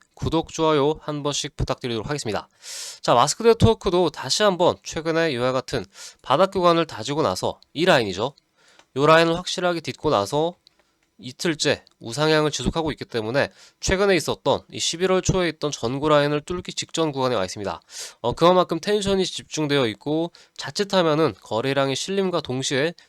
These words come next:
돌파를 할 수 있는 국면이기 때문에 이 많은 분들께서 목표가 어떻게 잡아야 될지, 신규 타점 잡아야 될지 궁금해하시는 분들이 많으셔가지고요. 요 내용 위주로 안내를 드리도록 하겠습니다. 자, 일단 차트적으로 일단 접근을 해보면은요.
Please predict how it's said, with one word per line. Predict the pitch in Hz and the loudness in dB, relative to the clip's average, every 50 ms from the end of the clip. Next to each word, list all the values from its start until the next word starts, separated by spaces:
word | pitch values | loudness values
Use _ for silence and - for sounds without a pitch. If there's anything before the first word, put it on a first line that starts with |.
| _ | _
돌파를 | - - 120 123 - - 139 139 143 | -2 -2 -2 -2 -2 -2 -2 0 0
할 | 165 160 | -2 -4
수 | - 175 | -4 -4
있는 | 160 147 | -6 -6
국면이기 | - 123 123 139 151 151 139 117 | -6 -4 -2 0 2 2 0 -2
때문에 | - 120 110 107 120 131 98 - - - - - - - - | -4 -6 -6 -2 0 0 -2 -2 -4 -10 -14 -14 -14 -12 -8
이 | 135 | -4
많은 | 107 104 139 175 185 | -2 0 0 0 0
분들께서 | 202 196 196 185 - 139 117 - 139 98 - - _ _ | 0 0 -2 -2 -2 -2 -2 0 -2 -2 -2 -6 _ _
목표가 | - 110 - - 139 - - 127 101 | -16 -14 -10 -10 -10 -8 -6 -6 -6
어떻게 | 95 - _ - - - 185 | -6 -8 _ -12 -8 -6 -4
잡아야 | 175 185 180 170 175 175 | -4 -2 -2 -2 -2 -2
될지, | 160 151 123 - - 131 110 90 - _ | -2 -2 -4 -2 -2 -4 -4 -4 -8 _
신규 | - - - 147 139 143 | -14 -12 -10 -10 -10 -10
타점 | - - 143 - 135 127 | -8 -8 -8 -6 -8 -8
잡아야 | 120 117 110 113 123 120 117 110 | -6 -6 -4 -4 -4 -4 -4 -4
될지 | 110 110 113 - - 151 156 151 156 - - - - - _ | -6 -8 -6 -4 -4 -2 -4 -4 -6 -10 -16 -18 -18 -18 _
궁금해하시는 | - 131 127 123 139 143 135 131 - 143 135 | -10 -8 -4 -2 0 2 2 0 0 -2 -4
분들이 | 127 123 120 123 113 | -4 -4 -4 -4 -2
많으셔가지고요. | 101 90 101 123 117 135 120 113 110 95 95 104 135 156 127 85 - - - - - - - | -2 -2 -2 -2 -2 -2 -2 -2 -2 -4 -4 -2 2 2 2 2 2 -4 -12 -16 -16 -12 -6
요 | 113 127 | -2 2
내용 | 151 185 202 208 190 156 | 4 6 6 6 6 4
위주로 | 131 110 107 123 127 107 - - _ | 2 0 0 0 0 -2 -2 -6 _
안내를 | _ - 98 104 110 110 113 110 107 | _ -12 -10 -6 -4 -4 -4 -4 -6
드리도록 | - - 113 113 107 110 107 98 - _ | -8 -8 -6 -6 -4 -4 -4 -6 -6 _
하겠습니다. | - - 151 151 139 - 113 98 85 78 - _ _ _ - - - - - - | -10 -6 -6 -6 -6 -6 -6 -6 -6 -6 -10 _ _ _ -16 -14 -14 -14 -14 -2
자, | - 151 | 2 2
일단 | 165 170 190 175 | 2 4 2 0
차트적으로 | - - - - 277 262 262 262 247 240 214 185 | -2 -4 -6 -6 -4 -2 0 0 0 2 2 2
일단 | 147 127 - - 139 139 120 | 0 0 -2 -2 -2 -2 -2
접근을 | - 110 - - - 143 151 175 | -6 -10 -12 -8 -6 -4 -2 -2
해보면은요. | 185 - - 101 92 90 90 90 104 139 156 113 | -4 -4 -6 -8 -8 -8 -8 -6 -4 -2 -2 -2